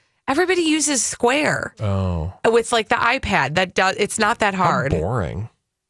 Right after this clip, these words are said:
Speaker 1: I think it's cool.
Speaker 2: I wanna push buttons. Beep, boop, bop, boop,
Speaker 1: You
Speaker 2: beep.
Speaker 1: still can.
Speaker 2: And you
Speaker 1: They're
Speaker 2: get that,
Speaker 1: just
Speaker 2: like,
Speaker 1: on a
Speaker 2: jigga,
Speaker 1: screen.
Speaker 2: jigga,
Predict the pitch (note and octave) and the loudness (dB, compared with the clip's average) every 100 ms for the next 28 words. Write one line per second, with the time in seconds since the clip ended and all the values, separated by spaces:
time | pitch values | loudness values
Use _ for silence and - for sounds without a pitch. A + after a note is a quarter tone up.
0 | - A#3+ D#4+ F#3+ - - - F#3+ F#3+ G#2+ | -4 -2 0 -2 -4 -8 -2 0 2 0
1 | C#3+ D#3+ - - F#2+ - E2+ G2+ D2+ D2+ | 0 -2 -2 -4 -4 -4 -2 -2 -2 -8
2 | - - E2 - D2+ D2+ D2 E2 F#2 B2+ | -10 -6 -4 -2 -4 -4 -4 -4 0 0
3 | C3+ D4+ D4 D#4+ F4+ F#3 C3 G3+ G3 B2 | 0 0 0 0 0 2 0 0 0 0
4 | G#3+ E3+ - G#2+ E3 F#2 G#2+ F#2+ | 0 0 -2 0 0 0 -4 -6